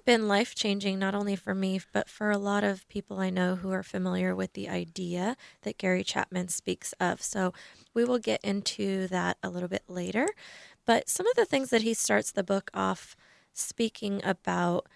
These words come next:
are the false beliefs or the myths around love and what love looks like. And so some people tend to believe that love is something that will last forever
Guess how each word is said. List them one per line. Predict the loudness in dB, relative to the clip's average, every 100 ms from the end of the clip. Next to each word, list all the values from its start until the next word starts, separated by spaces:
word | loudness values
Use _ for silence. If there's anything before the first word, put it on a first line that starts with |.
| _ _ 2
are | 4 6 6 4
the | 0
false | -6 0 2 2 0
beliefs | 0 0 0 -2 0
or | 0
the | 0
myths | 0 0 -2 -4 -8 -4
around | -2 0 0 0 -2
love | -2 2 4 4 0
and | -4
what | -4 -2
love | -2 -2
looks | -4 -8 -6 -4
like. | -4 -4 -8 -18 -20 -20 -20 _
And | -2 0
so | 0 4 4 4 2 -6 _ _
some | -4 4 4 4
people | 0 -2 2 4 4 2 -6 _ _ _ _ _ _ -12
tend | 2 4 4
to | 2
believe | 4 4 4 2 0
that | -2
love | 4 6 8 6 2
is | -2
something | -4 -2 0
that | 0
will | 0
last | 0 0 -4 -8
forever | -2 2 2 2 0 0